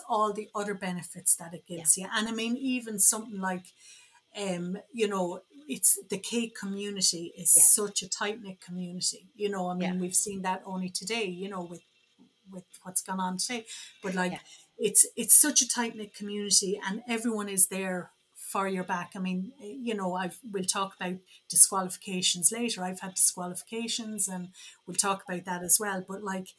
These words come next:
Speaker 1: the last time that I got disqualified, as we've spoken earlier,
Speaker 2: See,
Speaker 1: I
Speaker 2: yeah.
Speaker 1: got messages from all over the world, and they were all from my cake people that you're like, "Oh my God, they've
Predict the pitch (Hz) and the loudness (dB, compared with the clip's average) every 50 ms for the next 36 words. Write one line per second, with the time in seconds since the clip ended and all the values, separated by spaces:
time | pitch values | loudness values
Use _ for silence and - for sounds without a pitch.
0 | - - - - - - _ _ _ _ _ _ _ _ _ - - - _ _ | -20 -20 -20 -20 -20 -20 _ _ _ _ _ _ _ _ _ -20 -20 -20 _ _
1 | _ - _ _ _ - - 202 196 214 233 254 240 - - 254 220 202 190 180 | _ -20 _ _ _ -4 -2 2 6 8 8 10 8 6 6 4 0 -2 -4 -6
2 | 180 185 175 185 185 180 185 - - - - - 233 226 226 - - 185 180 185 | -6 -6 -4 -4 -4 -4 0 6 6 6 6 6 2 0 0 -2 -2 -2 -2 -2
3 | 185 190 185 196 196 190 185 185 180 180 180 - - - - _ - - - - | -2 0 0 0 4 4 2 2 2 -4 -6 -8 -10 -16 -12 _ 6 6 6 6
4 | 208 196 190 - 202 190 220 240 233 233 214 185 247 233 214 214 208 202 208 226 | 4 -4 -4 -4 -6 -4 -2 -2 0 0 0 2 2 2 0 0 -2 -4 2 4
5 | 214 214 214 233 233 247 269 262 - 302 254 - 277 269 - - - - 262 247 | 4 4 4 2 2 2 2 0 -2 0 0 2 4 6 6 6 6 4 0 0
6 | 254 254 254 262 269 277 262 247 247 277 269 294 311 330 302 226 190 185 190 226 | 0 0 0 0 -2 -2 -2 -4 -6 -6 -2 -2 0 0 0 0 -2 -4 -4 -6
7 | 214 214 208 196 196 220 214 214 214 214 226 233 233 226 - - 240 220 214 208 | -6 -6 -6 -6 -6 -6 -4 -4 -2 0 0 0 0 -2 -8 -10 -10 -10 -10 -12
8 | 196 - 226 220 208 - - 214 202 - 208 202 196 208 220 214 208 214 220 208 | -12 -8 -10 -10 -10 -10 -12 -14 -12 -10 -10 -10 -10 -10 -12 -12 -10 -10 -10 -10
9 | 202 - 233 214 220 208 190 214 214 214 208 202 - 202 190 185 - - - | -10 -12 -12 -12 -12 -12 -8 -6 -4 -4 -4 -6 -8 -10 -10 -10 -10 -10 -14